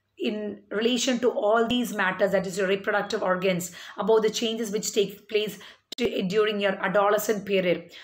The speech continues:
What are the safe and hygienic sexual practices? How can the population be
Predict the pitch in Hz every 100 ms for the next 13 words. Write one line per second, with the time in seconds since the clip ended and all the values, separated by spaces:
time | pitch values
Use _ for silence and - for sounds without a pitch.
0 | - - 226 226 220 - - 220 220 214
1 | - 202 196 214 202 208 190 - 196 202
2 | 180 - 202 - 180 - - - - 247
3 | 247 262 220 214 208 208 190 - 208 196
4 | 214 196 202 196